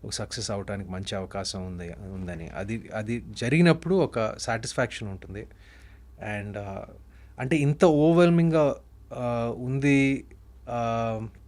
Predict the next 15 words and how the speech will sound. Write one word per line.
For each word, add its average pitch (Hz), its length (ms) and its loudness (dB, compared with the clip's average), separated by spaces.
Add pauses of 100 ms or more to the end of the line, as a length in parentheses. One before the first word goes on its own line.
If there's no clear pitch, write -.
(460)
అంటే 127 280 0
మేము 120 200 0
ఎక్స్‌పెక్ట్ 143 560 2
చేయి-, 131 460 2
ఆ, 120 180 0 (840)
చేసిన 170 220 8
దానికన్నా 160 440 8
ఒక 135 160 4
పది 123 280 0
రెట్లు, 139 400 4 (380)
వంద 113 220 -4
రెట్లు 120 320 -2
ఎక్కువ 139 280 0
ఉంది. 113 320 0 (720)
So 127 140 0